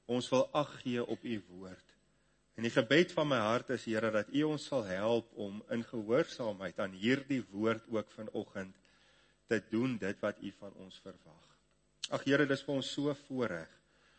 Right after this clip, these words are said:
om saam hier te wees, uh, met ander kinders van u, by hierdie plek van aanbidding wat u gegee het, en is vir my so voorreg as gas hier ook, om te kan bid vir Wonderboom gemeente, te bid vir die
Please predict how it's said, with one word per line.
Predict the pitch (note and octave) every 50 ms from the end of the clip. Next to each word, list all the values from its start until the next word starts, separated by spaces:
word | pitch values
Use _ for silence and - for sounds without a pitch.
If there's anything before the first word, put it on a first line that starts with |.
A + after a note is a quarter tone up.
| _ _ _ -
om | A2+ A2+ -
saam | - - D3 C3+ C3 C3+ C3 A#2+ G#2+
hier | G#2+ A#2+ A#2+ -
te | - B2 A2+ -
wees, | - A2 A2 B2 B2 A#2+ - - - - -
uh, | F#2 F#2+ F#2 F#2 F#2+ F#2+ F#2+
met | G2+ G#2+ A#2+ - - - - - _ _ _ _ _ _ _ _ _ B2
ander | B2+ C3 C3 B2+ A#2+ - - -
kinders | C3+ C3 C3 B2+ B2+ B2 - -
van | - B2 A#2 A#2 -
u, | A#2+ B2 B2 B2+ - _ _ _ _ _ _ _ _ _ _ _ _ _ _ _
by | - G#2+ A2
hierdie | A#2 A#2 B2 A2+
plek | - - C3 B2+ B2+ B2+ -
van | - B2+ A#2+ A#2+
aanbidding | A#2+ A2 G#2 - - G#2+ - C3 B2 A#2+ A2+
wat | A2 A2 -
u | B2 A#2 -
gegee | B2+ A#2 - - - A#2+ A#2+ A#2+ A#2+
het, | A#2 -
en | G2+ F#2+ G#2
is | - -
vir | A#2+
my | A#2 B2 A#2
so | - - D3 C#3+ - -
voorreg | C#3 C3+ C3+ C3+ C3+ B2+ - -
as | A#2+ G#2+ - - - -
gas | D3+ D3 C3+ - - -
hier | G2+ G#2 A2+ A#2 D3+ B2+
ook, | G#2+ G2+ - _ _ _ _ - - - _ _ _
om | - A#2+ A#2
te | - B2+
kan | A#2+ C3 A#2+ A2+ G2+ -
bid | C3+ E3+ E3+ -
vir | - B2+ G#2+ G2+
Wonderboom | G2 G#2 G#2+ A2+ A#2+ A#2 G#2+ - G#2+ G#2 G#2 G2+ G#2 -
gemeente, | - G#2+ F#2+ F#2 F#2 F2+ F2+ F2+ F2+ - F2 E2 - _ _ _ _ _ _ _ _ _ _ _ _ -
te | B2 A#2
bid | - B2 C3+ D3+ - - - -
vir | B2 A2 G#2+
die | G#2 G#2 G2